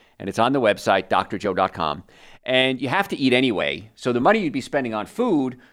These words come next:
you can buy the supplements and the protocol with it. And it almost is about the same. So it really doesn't really cost you a whole lot to do. And it kinda jumpstarts your brain. And then from there, we get you on what to eat, what not to eat. But it's a lot easier if we do the twenty-one day jumpstart program too.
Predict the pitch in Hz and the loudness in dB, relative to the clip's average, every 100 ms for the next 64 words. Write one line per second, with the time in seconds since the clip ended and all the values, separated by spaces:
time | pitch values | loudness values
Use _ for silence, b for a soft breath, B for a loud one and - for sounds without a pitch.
0 | - 139 147 123 - _ 131 127 110 - | -6 -4 -4 -6 -10 _ 2 2 0 0
1 | 143 127 117 113 110 - 156 156 120 104 | 0 2 0 -2 -4 0 0 2 2 2
2 | 95 90 104 - 120 - - 196 226 151 | 2 0 -2 0 -4 -4 2 2 4 0
3 | - 117 123 113 110 170 92 71 139 185 | -2 -2 0 0 0 -2 -2 -4 -2 0
4 | 147 131 135 123 127 - 196 196 101 110 | 0 0 -2 -4 -8 0 0 0 -4 0
5 | 104 101 82 180 190 98 B B B B | 2 0 0 2 2 0 B B B B
6 | B B - 147 143 139 131 - b b | B B 0 2 2 0 -6 -10 b b
7 | b b _ 147 - 190 143 160 156 - | b b _ -2 0 -2 0 0 0 0
8 | 143 120 110 104 107 76 - _ _ _ | 2 2 -2 0 -2 -4 -12 _ _ _
9 | _ _ _ _ - 104 170 214 196 143 | _ _ _ _ -12 -2 0 0 -2 -2
10 | 123 127 120 113 123 117 120 107 110 110 | 0 4 4 2 0 0 0 2 2 0
11 | 98 95 85 90 - 92 87 - 92 101 | -6 -6 -6 -6 -8 -12 -14 -12 -4 0
12 | 110 - 147 165 139 131 120 113 104 107 | 0 0 2 2 2 0 -4 -4 -6 -6
13 | 98 - 107 98 95 92 87 104 101 - | -6 -6 -4 -4 -4 -4 -4 -2 -4 -4
14 | 90 80 - 87 82 80 76 - 90 | -4 -4 -6 -8 -6 -8 -6 -2 -2